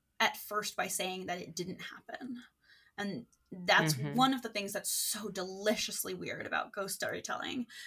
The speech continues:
Speaker 1: Um, yeah, it's just this thing where it's like, "This didn't happen to me, but it absolutely happened to me." Or, "This could never have
Speaker 2: Mm-hmm.
Speaker 1: happened, but it did.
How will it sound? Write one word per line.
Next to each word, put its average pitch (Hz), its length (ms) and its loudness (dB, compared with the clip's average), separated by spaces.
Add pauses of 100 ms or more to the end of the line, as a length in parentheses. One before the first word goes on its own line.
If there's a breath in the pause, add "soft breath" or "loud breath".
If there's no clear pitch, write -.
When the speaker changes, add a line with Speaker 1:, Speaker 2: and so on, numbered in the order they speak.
(140 loud breath)
Speaker 1:
Um, 190 500 4 (1600)
yeah, 262 240 12 (280)
it's 240 140 4
just 240 140 0
this 196 120 -4
thing 202 160 2
where 185 80 0
it's 185 100 -4
like, - 240 -4
"This 302 220 4
didn't 262 280 6
happen 214 340 8
to 285 60 6
me, 311 300 4 (160)
but 220 100 8
it 208 180 2 (120)
absolutely 202 600 6
happened - 300 -8
to - 60 -6
me." 254 360 -2 (140)
Or, 233 140 6
"This 277 220 6
could 302 200 0
never 233 360 10
have 330 160 10
Speaker 2:
Mm-hmm. - 80 4
Speaker 1:
happened, 302 540 6 (100)
but 226 100 8
it - 180 -2
did. - 400 -6